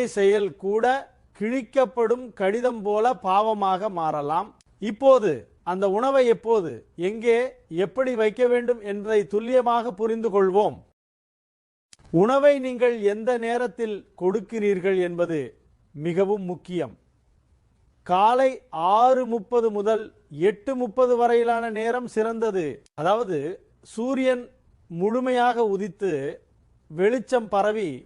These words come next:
பறவைகள் பறக்க ஆரம்பிக்கும் நேரம். இந்த நேரம் பக்தி, பரிசுத்தம், சத்துவ குணம் நிறைந்த நேரமாகும். இந்நேரத்தில் கொடுக்கப்படும் தானம்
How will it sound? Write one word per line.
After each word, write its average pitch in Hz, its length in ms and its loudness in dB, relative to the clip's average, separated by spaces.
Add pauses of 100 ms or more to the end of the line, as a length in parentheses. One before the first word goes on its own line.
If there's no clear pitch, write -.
பறவைகள் 233 640 2
பறக்க 196 480 -4
ஆரம்பிக்கும் 190 640 0
நேரம். 185 380 -4 (180)
இந்த 196 280 -4
நேரம் 190 320 -2 (140)
பக்தி, 220 380 -6 (200)
பரிசுத்தம், 196 640 -2 (100)
சத்துவ 233 520 0
குணம் 208 280 -4
நிறைந்த 190 400 -2
நேரமாகும். 165 640 -4 (240)
இந்நேரத்தில் 233 840 0
கொடுக்கப்படும் 214 800 0
தானம் 180 420 -2